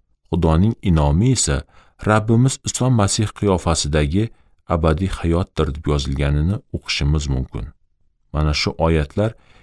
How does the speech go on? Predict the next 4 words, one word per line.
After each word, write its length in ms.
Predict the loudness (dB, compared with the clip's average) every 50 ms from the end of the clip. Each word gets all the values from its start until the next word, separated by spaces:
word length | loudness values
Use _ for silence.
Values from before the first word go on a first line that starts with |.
| _ -14 -4
jazoning 540 | 2 4 4 4 4 4 4 4 4 2 0 -2
abadiyligini 920 | -2 0 2 2 2 4 4 2 2 2 2 2 2 4 4 2 2 0 -4 _ _ _ _ _
shak 380 | -12 -6 -4 -2 -4 -4 -4
shubhasiz 680 | -6 -8 -6 -6 -6 -4 -4 -4 -2 -2 -2 -4 -4